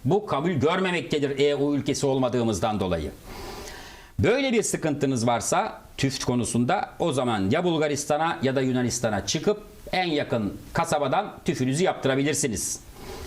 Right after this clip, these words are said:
Ama Türkiye'deki memurlar da bizler gibi yurt dışında yaşayıp Türkiye'de, e, belirli vaktini geçirenlere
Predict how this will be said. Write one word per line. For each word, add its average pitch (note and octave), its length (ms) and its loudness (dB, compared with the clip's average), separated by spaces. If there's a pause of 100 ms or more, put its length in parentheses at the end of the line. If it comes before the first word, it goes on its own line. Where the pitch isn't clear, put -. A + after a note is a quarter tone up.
(340)
Ama G3+ 240 2
Türkiye'deki F#3 560 2
memurlar C3+ 540 2
da B2 220 0 (640)
bizler C3 480 2
gibi C3 220 2
yurt B2 340 2
dışında B2 280 2
yaşayıp C3 520 0
Türkiye'de, C3 760 0 (400)
e, B2 60 4 (540)
belirli C3+ 420 2
vaktini C#3+ 380 0
geçirenlere C#3 640 0